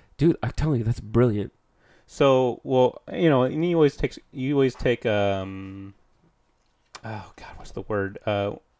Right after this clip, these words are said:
Speaker 2: when you're taking influence from something else. What's that called?
Speaker 1: Paying homage or
Speaker 2: I don't know. Yeah, whatever it is. Uh, but so one of 'em was, um,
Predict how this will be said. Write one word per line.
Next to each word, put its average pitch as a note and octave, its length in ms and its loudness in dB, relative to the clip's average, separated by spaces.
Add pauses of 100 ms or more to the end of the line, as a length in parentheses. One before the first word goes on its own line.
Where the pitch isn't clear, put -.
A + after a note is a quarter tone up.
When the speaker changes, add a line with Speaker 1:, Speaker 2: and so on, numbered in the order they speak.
Speaker 2:
when A2+ 180 -10
you're A2 100 -8
taking A2+ 420 -6
influence A#2 400 -10
from B2+ 140 -12
something B2+ 240 -10
else. B2 220 -10
What's B2+ 140 -8
that - 100 -10
called? C#3+ 280 -8 (2250)
Speaker 1:
Paying A#2+ 260 -6
homage B2 600 -4
or A2 520 0
Speaker 2:
I G#2+ 200 -2
don't F2+ 180 -6
know. F#2 200 -8
Yeah, A2+ 220 4
whatever G#2+ 340 2
it G2 60 2
is. G2 180 0 (380)
Uh, B2+ 520 6
but C3 360 2
so C3 160 2
one C3+ 220 4
of D3+ 100 0
'em C3 220 0
was, A2 500 0
um, G2+ 800 -2